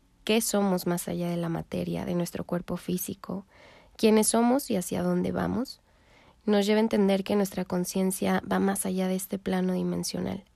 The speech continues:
Puede sonar como un concepto muy abstracto, pero en realidad podemos entenderlo más fácil cuando asimilamos que el ser humano está compuesto por dos elementos.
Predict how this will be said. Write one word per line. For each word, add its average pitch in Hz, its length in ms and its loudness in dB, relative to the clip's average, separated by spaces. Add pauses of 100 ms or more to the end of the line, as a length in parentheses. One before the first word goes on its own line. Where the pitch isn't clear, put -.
(680)
Puede 226 160 6
sonar 190 320 4
como 214 200 8
un 202 220 4
concepto 196 540 0
muy 190 240 4
abstracto, 190 800 -2
pero 190 280 2
en 180 120 2
realidad 185 360 0
podemos 190 420 -2
entenderlo 180 540 0
más 180 280 -4
fácil 185 380 -4
cuando 175 720 -2 (800)
asimilamos 202 580 4
que 196 120 0
el 185 60 0
ser 196 180 2
humano 202 500 4
está 196 240 -2
compuesto 190 640 -2
por 180 240 -4
dos - 240 -8
elementos. - 640 -4